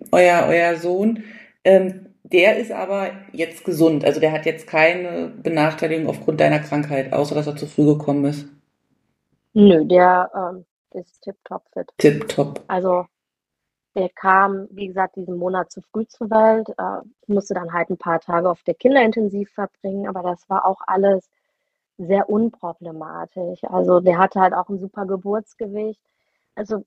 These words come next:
Speaker 2: viele, die mit vierzig Wochen entbinden, haben ein ähnliches Geburtsgewicht und eine ähnliche Größe. Also, der war achtundvierzig Zentimeter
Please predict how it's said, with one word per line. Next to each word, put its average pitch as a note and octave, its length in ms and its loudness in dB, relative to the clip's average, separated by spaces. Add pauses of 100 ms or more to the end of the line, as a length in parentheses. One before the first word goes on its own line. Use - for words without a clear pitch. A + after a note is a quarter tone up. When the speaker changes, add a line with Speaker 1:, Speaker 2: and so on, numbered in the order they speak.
(260)
Speaker 2:
viele, B3+ 480 2
die G#3 400 -12
mit G3+ 240 -10
vierzig A#3+ 440 -8
Wochen G#3+ 280 -2
entbinden, A3+ 840 -2 (880)
haben G#3 200 2
ein F#3+ 160 2
ähnliches G#3 460 2
Geburtsgewicht G3 720 0
und G3 160 -2
eine F#3 220 0
ähnliche G3 380 0
Größe. G3+ 420 0
Also, - 220 -4
der F#3+ 120 -2
war F#3+ 180 2
achtundvierzig F3+ 1120 -2
Zentimeter G3 720 0